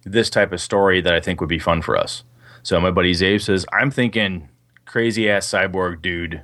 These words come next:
half his body's metal, who's just been replaced." "Okay, I, I, all right. Can I work with that? All right, that, that's a good thing. Let me see if I can work on that." Somebody else says, "I wanna make sure I can play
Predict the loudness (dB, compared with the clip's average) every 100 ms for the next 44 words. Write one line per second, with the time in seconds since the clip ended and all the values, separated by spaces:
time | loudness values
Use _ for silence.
0 | -8 0 0 2 -2 2 2 2 -2 -6
1 | -10 _ _ -4 0 0 -2 -4 _ _
2 | -4 -2 0 -2 -2 -2 -2 -4 -2 -4
3 | 0 -2 -2 -2 -2 -2 -4 -2 0 0
4 | -2 -6 -14 -4 -2 0 0 0 2 2
5 | 4 2 2 0 0 -2 0 -2 0 0
6 | 0 -2 -4 -2 -2 -2 -2 -2 -2 -2
7 | -2 -2 -4 _ _ -20 -10 -2 2 4
8 | 2 2 2 2 0 -6 _ _ _ _
9 | _ _ _ _ _ _ -4 2 2 2
10 | -2 0 2 2 0 -4 0 2 2